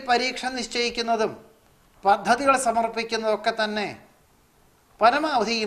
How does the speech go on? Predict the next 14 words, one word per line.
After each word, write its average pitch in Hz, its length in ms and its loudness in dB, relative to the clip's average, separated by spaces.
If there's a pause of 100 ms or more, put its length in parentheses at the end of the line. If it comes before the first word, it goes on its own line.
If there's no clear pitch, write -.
മാസത്തിൻ്റെ 202 580 0 (240)
രണ്ടാമത്തെ 233 640 0
പകുതിയിലായിരിക്കും 190 880 0 (240)
ഏത് 254 240 -2
പ്രകാരത്തിലും 185 600 0 (160)
നന്നാവുക. 160 520 -6 (1400)
പൊതുവെ 269 340 4 (160)
എല്ലാ 262 260 6
പ്രകാരത്തിലും 247 580 4 (120)
അനുകൂലമായി 240 560 0 (100)
തീരുവാൻ 220 440 2 (300)
ഈശ്വര 220 280 0 (160)
പ്രാർത്ഥനകളും 208 680 2 (140)
ആത്മസംയമനവും 202 1040 0